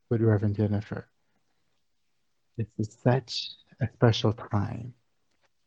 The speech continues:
You see, installing a minister is about recognizing that relationship between a congregation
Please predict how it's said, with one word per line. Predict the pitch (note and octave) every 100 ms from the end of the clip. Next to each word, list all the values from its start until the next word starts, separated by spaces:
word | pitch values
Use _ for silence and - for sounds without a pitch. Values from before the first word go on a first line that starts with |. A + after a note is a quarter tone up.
| -
You | C#3+
see, | D3+ - F3 E3 E3 F3
installing | D3+ - - G#3+ A3+ G3 D#3
a |
minister | C#3 C#3+ D#3 E3+ - - - A2+ G2+ - - _ _ _ _ _ _ _ -
is | D3+ D#3 D#3+ -
about | - A#2 C#3+ C#3+ A#2+ - - _ _ _ -
recognizing | D3+ D#3+ G3 E3+ D3 B2+ B2+ B2+ A#2 A#2 G#2 G#2+ G#2+ _ _ _ _ _ -
that | B2 B2 - C3
relationship | B2 A#2+ C3+ - A2+ A2 - - _ _
between | - - - A2+ A2
a |
congregation | - C3+ C3 B2+ A#2+ A#2+ - B2 A2+